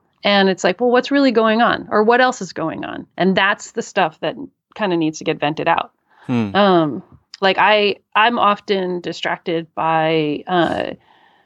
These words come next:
Speaker 1: bad noises in the background. Like, if somebody has a really crappy speaker and they've turned it up too high,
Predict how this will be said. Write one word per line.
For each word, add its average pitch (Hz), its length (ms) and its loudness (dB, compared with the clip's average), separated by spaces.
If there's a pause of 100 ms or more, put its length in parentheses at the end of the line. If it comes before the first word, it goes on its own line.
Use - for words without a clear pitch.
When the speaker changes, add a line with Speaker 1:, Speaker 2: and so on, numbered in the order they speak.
(1160)
Speaker 1:
bad 190 420 2
noises 180 400 4
in 175 100 0
the 170 80 2
background. 233 680 0 (320)
Like, 160 140 -4
if 175 80 -4
somebody 175 360 2
has 165 220 2
a 156 60 0
really 156 420 2
crappy 156 420 -2
speaker 160 480 0
and 156 160 4
they've 147 280 0 (160)
turned 160 200 2
it 151 80 4
up 156 140 0
too 240 160 0
high, 247 360 4